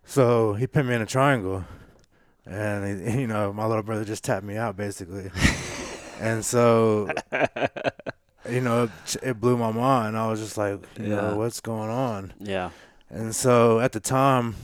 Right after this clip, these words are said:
Speaker 1: you know, I wasn't b-, living the best lifestyle. I ate horrible food. Uh, I was smoking cigarettes and
Speaker 2: Now you're a smoker.
Speaker 1: Yeah, I
Speaker 2: How
Speaker 1: was for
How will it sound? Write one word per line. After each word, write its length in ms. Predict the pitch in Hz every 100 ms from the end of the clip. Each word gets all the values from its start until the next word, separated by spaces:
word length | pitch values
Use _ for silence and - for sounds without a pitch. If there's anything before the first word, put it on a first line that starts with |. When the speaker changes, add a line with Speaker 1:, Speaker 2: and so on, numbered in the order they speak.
| -
Speaker 1:
you 140 | 113
know, 340 | 107 107 104 101 - - _ _ _ _ _ _ -
I 60 |
wasn't 480 | 107 113 110 110 110
b-, 80 | 107 98
living 220 | 120 110
the 60 | 107
best 300 | 101 107 -
lifestyle. 520 | 98 95 - 104 101
I 100 | 101
ate 160 | 101 85
horrible 380 | 110 107 101
food. 500 | 101 107 107 101 101 - - - _
Uh, 300 | 107 104 101
I 40 | 101
was 100 | 104
smoking 300 | 123 110 104
cigarettes 720 | - 110 107 107 104 - -
and 340 | 98 92 87 98
Speaker 2:
Now 120 | 98
you're 180 | 92 90
a 60 | 90
smoker. 420 | - 87 - 92
Speaker 1:
Yeah, 320 | 113 107 107 98
I 40 |
Speaker 2:
How 100 | 98
Speaker 1:
was 280 | 104 104 104
for 460 | - 101 104 98